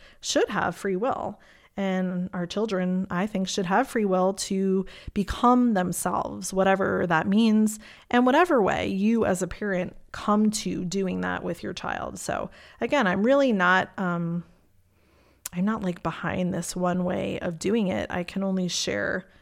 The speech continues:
where we have come from. Uh, just a little more, I'm sure you realize I did write an article, oh geez, it was probably, like, seven years ago,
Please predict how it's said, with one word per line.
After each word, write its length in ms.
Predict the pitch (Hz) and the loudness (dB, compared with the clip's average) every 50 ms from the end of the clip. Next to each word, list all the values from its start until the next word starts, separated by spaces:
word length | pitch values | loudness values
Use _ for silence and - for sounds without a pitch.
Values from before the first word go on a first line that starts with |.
| _ _ _ _ _ - | _ _ _ _ _ -10
where 640 | 202 185 185 175 185 190 190 180 180 180 185 180 175 - - | -6 -4 -2 -2 0 0 0 0 0 -2 -2 -6 -8 -10 -12
we 280 | 202 196 196 190 190 185 | -10 -8 -6 -4 -4 -4
have 440 | 165 165 190 180 170 175 175 - - | -4 -4 -4 -6 -6 -8 -10 -14 -10
come 220 | - 254 320 381 | -6 -6 -6 -6
from. 360 | - - - - - - 185 - _ _ _ _ _ _ _ _ _ _ _ _ _ _ - - - - - - - - _ - | -6 -8 -8 -8 -6 -8 -10 -10 _ _ _ _ _ _ _ _ _ _ _ _ _ _ -20 -20 -20 -20 -20 -20 -20 -12 _ 2
Uh, 240 | 226 226 220 220 220 | 4 6 6 6 4
just 280 | 208 262 - - - | 2 0 -2 -2 0
a 60 | - 190 | -2 0
little 320 | 190 190 185 190 185 185 | 2 2 2 2 2 2
more, 560 | 185 190 180 175 185 208 214 196 202 208 214 214 - - | 2 0 0 0 0 0 0 0 0 -2 -4 -6 -10 -6
I'm 220 | - 190 190 185 190 | -4 -2 -2 -2 -2
sure 520 | - - - 247 226 214 208 208 208 202 - - - - - - - - - - - | -2 0 0 2 2 4 2 2 0 -2 -4 -10 -20 -20 -20 -20 -20 -20 -20 -20 -12
you 220 | - 190 180 175 185 | -8 -6 -4 -4 -4
realize 760 | 214 226 330 453 440 208 - 185 196 208 208 214 214 - - - - - - - - - | -2 -2 -2 0 2 0 0 0 0 0 0 -2 -4 -6 -12 -14 -20 -20 -20 -14 -8 -4
I 80 | 240 254 | -4 0
did 140 | - 440 539 | 2 2 2
write 260 | - 247 208 214 247 226 | 2 2 2 2 4 2
an 120 | 220 208 | 2 2
article, 920 | - 196 196 196 202 202 208 190 190 196 196 196 196 196 196 196 202 202 185 - - - | 2 2 2 2 0 2 2 4 4 6 6 4 4 2 2 0 0 -2 -6 -8 -12 -8
oh 120 | - 240 233 | -6 -6 -6
geez, 520 | 190 170 - - 175 190 - - 185 - | -6 -6 -6 -6 -6 -6 -6 -6 -6 -4
it 80 | - 240 | -4 -2
was 200 | 247 254 208 - | -2 -2 -2 -2
probably, 360 | - - 170 170 - - 90 | -4 -4 -4 -4 -4 -4 -4
like, 340 | 73 67 73 - 220 - - - - | -4 -4 -6 -6 -8 -12 -16 -16 -12
seven 380 | - - - 190 185 180 175 | -8 -2 0 0 2 2 0
years 300 | 180 180 190 262 277 - | -2 -2 -4 -4 -4 -4
ago, 400 | - - - 175 - - 208 208 | -6 -6 -4 -4 -2 -2 -2 -4